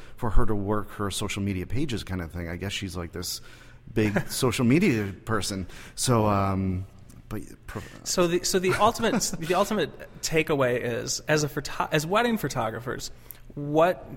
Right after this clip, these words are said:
Speaker 2: should we be doing to avoid these situations? What are some options? And I think Neil and I just kind of mentioned a few of them in there.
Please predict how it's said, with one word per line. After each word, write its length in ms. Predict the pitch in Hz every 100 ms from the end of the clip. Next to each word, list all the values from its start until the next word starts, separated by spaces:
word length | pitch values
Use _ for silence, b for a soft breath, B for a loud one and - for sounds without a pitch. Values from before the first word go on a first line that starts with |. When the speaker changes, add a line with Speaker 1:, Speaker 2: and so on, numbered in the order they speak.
| -
Speaker 2:
should 420 | - - 196 180
we 100 | 175
be 120 | 160
doing 300 | 143 147 143 135
to 160 | 147
avoid 540 | 123 123 127 135 135 131
these 160 | 131
situations? 840 | - 131 - 120 113 - - - -
What 120 | 139
are 80 | 143
some 160 | 147
options? 360 | 131 131 - 123
And 80 | 127
I 40 |
think 200 | 135 175
Neil 400 | 160 156 147 135
and 140 | - 139
I 100 | 131
just 200 | 131 -
kind 140 | 131
of 60 | 120
mentioned 440 | 120 120 - 123
a 40 | 117
few 300 | - 170 160
of 120 | 131
them 280 | 120 110 110
in 180 | 117 113
there. 260 | 107 110